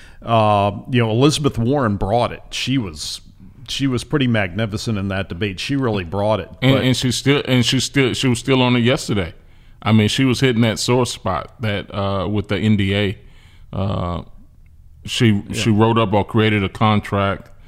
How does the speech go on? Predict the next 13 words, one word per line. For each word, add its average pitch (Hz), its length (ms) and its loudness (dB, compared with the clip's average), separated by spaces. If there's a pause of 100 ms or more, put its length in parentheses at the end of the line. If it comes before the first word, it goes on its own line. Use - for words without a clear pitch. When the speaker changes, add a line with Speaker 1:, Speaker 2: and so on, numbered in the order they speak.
(160)
Speaker 2:
or, 104 320 2 (100)
uh, 95 320 0
agreement 101 500 4
that 92 140 -2
i-, 107 200 -2
if 101 140 -4
he 113 120 0
signed, 104 680 2 (300)
it 104 80 -2
would 104 140 0
allow 98 320 0
those, 95 480 -4
uh, 95 380 -4